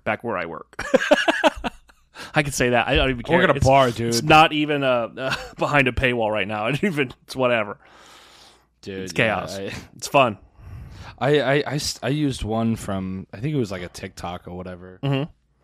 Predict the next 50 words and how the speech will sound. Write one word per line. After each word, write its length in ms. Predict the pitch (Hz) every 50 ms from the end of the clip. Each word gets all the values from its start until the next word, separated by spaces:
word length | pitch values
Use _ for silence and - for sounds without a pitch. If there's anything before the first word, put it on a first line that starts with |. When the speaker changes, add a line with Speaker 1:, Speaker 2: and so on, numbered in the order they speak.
| _ _ _ _ _ _ - 127
Speaker 2:
I 60 | 127
t-, 120 | 123 175 -
I, 240 | 120 127 131 123 120
my 160 | 107 127 131
boy 180 | 135 143 151 147
said 200 | - - 123 -
something, 280 | - 113 107 110 104
and 80 | 101 98
I 60 | 104
was 180 | 107 101 - -
all 160 | 110 107 107
like, 220 | 107 107 110 - -
"Oh, 180 | - 175 185 175
no, 380 | 170 165 165 160 156 151 135 127
sorry, 340 | - - - 180 160 156 151 143
man, 200 | 139 135 131 131
I, 200 | 127 131 127 120 -
I 80 | - 127
don't 160 | 135 131 127
have 120 | 131 110
time, 440 | - 127 123 120 120 113 110 92 - -
actually, 280 | - 110 104 - 120 113
right 200 | 110 107 104 101
now, 220 | 107 104 101 101
'cause 140 | - - 120
I 80 | 135
gotta 180 | 135 139 139 143
go 160 | 135 143 139
to 60 | 139
get 120 | 139 131 117
an 40 | 120
alignment. 540 | 110 107 110 113 120 131 135 135 131 - -
My 100 | 110 117
car 280 | - - 135 131 127 -
automatically 560 | - 113 120 123 120 120 117 117 113 - 120
steers 340 | 110 - - - 110 110 - -
into 120 | 107 104
your 100 | 101 98
wife's 220 | 101 101 101 - -
driveway, 460 | - 101 95 95 87 90 85 87 87 _ _ - - - -
so 200 | - - 113 104
I 140 | 107 107
gotta" 260 | 107 107 104 98 95 - - -
Speaker 1:
<laughs> 80 | - - - 120 - - - 113 - - - - - - - -
Yeah, 120 | 117 113
that's 140 | 110 113 -
a 20 | -
good 100 | 104 101
one. 100 | 101 95 - - - - - - - - - - - - - - _ -
Speaker 2:
Um, 680 | 127 143 - - 196 175 147 135 123 117 110 -